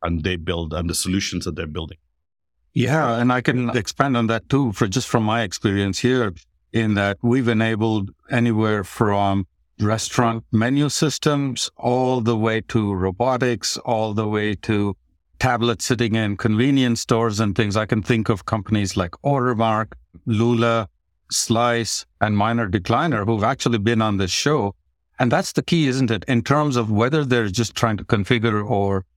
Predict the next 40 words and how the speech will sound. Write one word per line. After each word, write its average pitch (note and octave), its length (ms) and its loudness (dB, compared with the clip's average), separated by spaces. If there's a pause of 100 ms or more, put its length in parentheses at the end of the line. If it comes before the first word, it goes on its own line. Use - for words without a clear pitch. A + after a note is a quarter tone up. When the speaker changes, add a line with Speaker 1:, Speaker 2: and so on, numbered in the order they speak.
(140)
Speaker 2:
set - 340 0
up A2+ 160 0
their G2+ 160 0
devices, G#2+ 640 0 (420)
or C#3+ 300 2
they're A#2 180 2
trying A#2+ 280 0
to, A#2 100 2
I'm G#2 120 2
gonna A2+ 180 2
get C3 160 0
a C#3 60 0
little C3+ 240 0
technical A#2+ 480 0
here, G#2+ 240 0 (340)
but G#2+ 300 0
going C3 320 2
from A2+ 440 2
their A2 360 -2 (220)
C A2+ 280 2
I A#2+ 160 2
and G#2 160 -2
C G#2+ 220 0
D C#3 140 2
pipelines G2 600 0
all A#2+ 200 2
the G#2+ 80 0
way G#2+ 140 2
to G#2+ 100 -2
delivering G#2 600 0
that F#2 240 0
and F#2+ 180 2
making G2+ 320 0
us G#2 220 0
part A2+ 320 0
of F#2+ 160 -2
their F#2+ 240 0
C G2 340 0
D A#2 260 0
pipelines F#2 760 -2